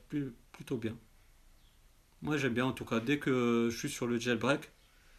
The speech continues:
dès que je jailbreak mon, mon iPhone, c'est un des tweaks, euh,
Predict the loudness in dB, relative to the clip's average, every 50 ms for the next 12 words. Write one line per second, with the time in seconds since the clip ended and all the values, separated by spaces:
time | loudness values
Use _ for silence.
0 | -20 -20 -20 -20 -20 -20 -20 -20 -16 -6 -4 2 2 4 4 6 4 4 4 4
1 | 4 4 4 4 2 2 2 -2 0 0 2 2 2 4 4 2 2 2 0 0
2 | 0 -2 -2 -4 -4 -2 0 0 2 2 0 0 0 0 0 0 0 -2 -8 -18
3 | -20 -20 -20 -20 -20 -20 _ -20 -20 -20 -20 _ -10 -4 -4 -2 2 4 4 4
4 | 6 4 2 2 2 0 0 0 2 2 4 4 6 6 6 4 4 2 0 -2